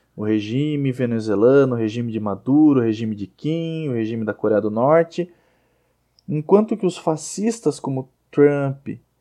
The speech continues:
Kolinda Grabar, da Croácia, envolvida com um grupo nazista lá.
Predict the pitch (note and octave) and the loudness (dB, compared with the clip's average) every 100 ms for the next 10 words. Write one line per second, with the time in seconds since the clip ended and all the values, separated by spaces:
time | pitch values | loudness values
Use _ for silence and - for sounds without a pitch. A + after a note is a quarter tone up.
0 | _ _ _ - A#2+ B2 C3 B2 B2 B2 | _ _ _ 2 2 2 4 4 6 6
1 | A#2 A#2 A2+ A#2+ B2 A#2+ A#2 A#2+ A2+ A2 | 4 6 6 8 6 4 2 2 4 4
2 | A#2 A#2+ - G#2+ G2+ G#2 G2+ G#2+ A2+ A#2 | 4 2 -2 -8 -6 -6 -6 -4 -2 -2
3 | A2+ A#2 A2+ A2+ A2 - A#2 A2 G#2+ A2 | -4 -8 -8 -6 -8 -6 -2 -2 -2 -4
4 | A2+ - A#2 G#2+ A2 A2 | -6 0 2 4 4 2